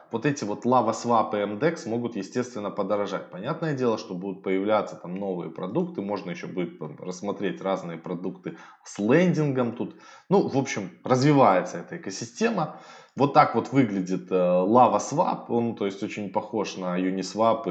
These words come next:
и на Binance Smart Chain. Э, вот здесь у нас получается уже, вот мы вчера закинули, тут только <laughs> оно само не обновляется, надо постоянно обновлять страницу. Двести семьдесят восемь лав мы вчера закинули в стейкинг,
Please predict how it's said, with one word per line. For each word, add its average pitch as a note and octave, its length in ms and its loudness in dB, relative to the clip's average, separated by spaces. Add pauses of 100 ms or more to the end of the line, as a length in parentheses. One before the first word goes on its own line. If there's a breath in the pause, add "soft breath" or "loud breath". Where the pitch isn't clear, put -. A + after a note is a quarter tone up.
и F2 40 -2
на F2 160 -4
Binance F2+ 400 -4
Smart F2+ 220 -2
Chain. E3 400 0 (400 loud breath)
Э, G2+ 180 -4
вот G#2+ 240 4
здесь A2 360 2
у G2+ 40 -2
нас F#2+ 320 -2
получается F#2 920 0
уже, F#2 600 2
вот F2 180 -6
мы G2+ 140 -4
вчера F#2+ 340 0
закинули, F2+ 540 -2
тут - 180 -16
только A#2+ 260 0 (140)
<laughs> - 300 2
оно B2+ 200 10
само C3+ 260 4
не A#2+ 100 2
обновляется, G#2 580 2
надо F#2 200 -4
постоянно A2 420 -2
обновлять F#2+ 420 0
страницу. F#2+ 460 -6 (400 loud breath)
Двести C3+ 380 6
семьдесят C3 580 2
восемь B2+ 360 2
лав G2 460 4
мы F#2 160 -6
вчера G2 320 0
закинули F2+ 540 -4
в - 80 -12
стейкинг, C3 480 -2